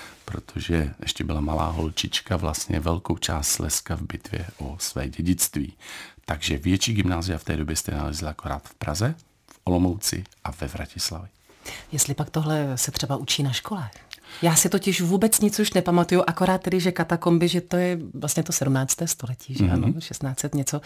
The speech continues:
Speaker 2: To mi v hlavě uvízlo, ale bohužel teda víc ne.
Speaker 1: Já se přiznám, že netuším, co se přesně učí na školách a nejsem si třeba jistý, jestli tohle by byla zrovna z-,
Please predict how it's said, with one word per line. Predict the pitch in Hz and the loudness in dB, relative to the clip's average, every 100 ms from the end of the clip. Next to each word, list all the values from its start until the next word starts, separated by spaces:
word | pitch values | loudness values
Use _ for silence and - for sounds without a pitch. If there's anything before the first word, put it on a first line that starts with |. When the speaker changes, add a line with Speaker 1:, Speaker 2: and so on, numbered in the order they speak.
| - - - | -8 -8 2
Speaker 2:
To | |
mi | 156 170 | 4 6
v | |
hlavě | 160 170 - | 4 2 2
uvízlo, | 156 151 143 135 143 | 0 2 0 0 -2
ale | 143 - - - | -4 -6 -16 -4
bohužel | 143 135 139 156 | -2 0 -2 -4
teda | 160 170 | -4 -4
víc | 170 175 - | -4 -4 -4
ne. | 170 180 | -4 0
Speaker 1:
Já | 85 82 | 0 2
se | - | 2
přiznám, | 107 85 92 98 | 2 0 2 4
že | 104 | 6
netuším, | 101 78 - - 82 95 | 4 4 -2 0 4 4
co | - - | 4 0
se | - - _ - | 0 -2 _ -4
přesně | - 80 - | 0 2 0
učí | - - 90 | -2 0 2
na | 85 | 2
školách | - 90 92 - | 0 0 0 0
a | 92 87 | 0 2
nejsem | 80 - 90 | 2 2 2
si | 107 | 0
třeba | - 85 85 | 0 0 2
jistý, | 76 - 87 | 0 0 0
jestli | 85 - | 0 0
tohle | 87 82 87 | -2 -2 -2
by | 85 | 0
byla | 82 87 | 0 0
zrovna | - 87 82 90 | -2 -2 0 0
z-, | 85 | 0